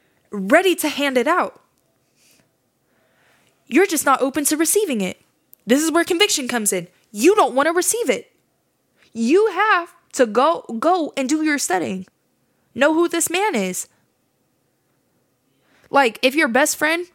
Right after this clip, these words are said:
were to knock on your door and say, "Hey, can I come in?" "Oh, yeah, for sure." Why? 'Cause you know them. Know God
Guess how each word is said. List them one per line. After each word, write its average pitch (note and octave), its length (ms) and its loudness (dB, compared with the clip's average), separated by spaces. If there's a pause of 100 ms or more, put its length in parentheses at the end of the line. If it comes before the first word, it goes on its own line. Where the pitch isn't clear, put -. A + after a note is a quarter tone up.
(160)
were C4 120 4
to D4 100 0
knock D4+ 260 0
on D#4 140 0
your D4+ 100 -2
door D4 180 2
and B3 80 -4
say, G#3+ 140 0
"Hey, G#3 160 0
can G#3+ 140 -2
I G#3+ 80 0
come A3+ 220 -4
in?" C4+ 160 -4 (240)
"Oh, F#4+ 120 0
yeah, C5+ 180 0
for - 80 -6
sure." B4+ 360 -2 (160)
Why? C#4+ 360 2
'Cause C4+ 300 -2
you C#4+ 80 2
know C#4+ 220 2
them. A3+ 440 -4 (2500)
Know A#3+ 580 0 (260)
God G#3 380 0